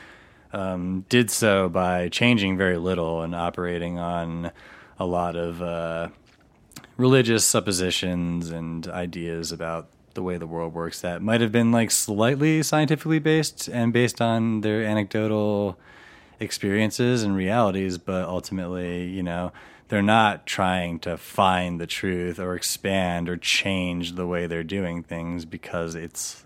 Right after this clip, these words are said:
you know, it's, like, why the ancient Egyptians, like, survived for so long, and we have nothing on that, and our progress is only spelling,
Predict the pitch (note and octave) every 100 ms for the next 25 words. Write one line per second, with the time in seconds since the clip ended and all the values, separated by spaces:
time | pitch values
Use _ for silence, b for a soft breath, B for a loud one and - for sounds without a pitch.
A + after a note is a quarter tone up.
0 | - F2+ D#2+ F2 - b b _ - -
1 | E2+ - E2 E2 D#2+ E2 E2 D#2+ E2 E2
2 | E2 E2 E2+ E2 F2 - D#2+ D#2+ D#2 -
3 | - - - E2+ D#2+ - - b b b
4 | b b b b b _ - - F#2 D#2+
5 | F#2 E2+ D#2 F2 - - E2+ E2+ F#2+ E2+
6 | E2 E2 b b b - G2 G2 C3+ G2
7 | F2+ A2 - E2+ E2+ D#2+ D#2+ D#2+ E2 G2+
8 | G#2+ - G#2 G#2 F2+ F2 E2+ F2 E2+ F2+
9 | F2 E2+ E2+ E2 - - F2 E2+ D#2+ D#2+
10 | D#2+ D#2+